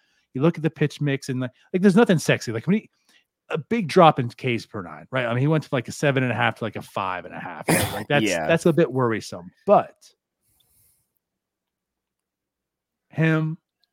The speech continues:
Speaker 1: Marco, you know, like, like, you're starting to fill out the rotation. I'm with you though.
Speaker 2: Yeah,
Speaker 1: This
Speaker 2: I, I
Speaker 1: Go ahead.
Speaker 2: can't say I'm, I can't say I'm a huge fan of this,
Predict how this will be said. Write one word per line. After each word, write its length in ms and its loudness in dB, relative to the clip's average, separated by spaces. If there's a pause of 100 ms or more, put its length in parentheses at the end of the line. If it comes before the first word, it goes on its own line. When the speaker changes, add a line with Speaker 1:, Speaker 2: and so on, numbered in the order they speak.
(180)
Speaker 1:
Marco, 840 2
you 100 -4
know, 220 0
like, 160 -4
like, 220 -8
you're 240 -10
starting 300 0
to 60 -12
fill 280 0
out 360 0
the 80 -8
rotation. 640 -10 (600)
I'm 160 -2
with 280 -6
you 120 -14
though. 100 -18 (600)
Speaker 2:
Yeah, 200 2
Speaker 1:
This 200 -2 (1080)
Speaker 2:
I, 60 -18 (140)
I 80 4
Speaker 1:
Go 40 2
ahead. 80 -2
Speaker 2:
can't 120 0
say 80 -4
I'm, 160 -4
I 60 -6
can't 140 -2
say 60 -4
I'm 40 0
a 60 2
huge 680 -2
fan 560 0
of 140 -4
this, 400 -2